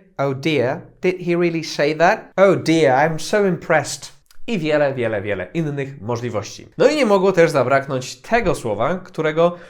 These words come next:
no, nie mogę, nie powinienem, nie wypada go tu wpisać w całości, bo choć to słowo nie wydaje się takim dużym wulgaryzmem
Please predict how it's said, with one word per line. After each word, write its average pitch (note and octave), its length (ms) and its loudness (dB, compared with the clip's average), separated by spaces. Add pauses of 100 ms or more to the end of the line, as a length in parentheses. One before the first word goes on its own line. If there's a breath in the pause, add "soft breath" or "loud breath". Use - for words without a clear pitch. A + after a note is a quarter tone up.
(140 loud breath)
no, E3+ 120 2 (200)
nie G#3 380 -2
mogę, C#3+ 420 2
nie F3+ 120 -2
powinienem, F#3 640 -2
nie A#3 180 0
wypada F#3+ 500 2
go B2 160 0
tu A#2+ 180 -4
wpisać A#2+ 480 -8
w - 80 -20
całości, E3 520 -2
bo C#3 260 -4 (100)
choć - 220 -8
to D4+ 160 -4
słowo D#3+ 480 -2
nie C3+ 200 -6
wydaje D#3 340 -4
się F#3 120 -4
takim E3+ 280 -8
dużym F#3 340 -6
wulgaryzmem D3 680 -2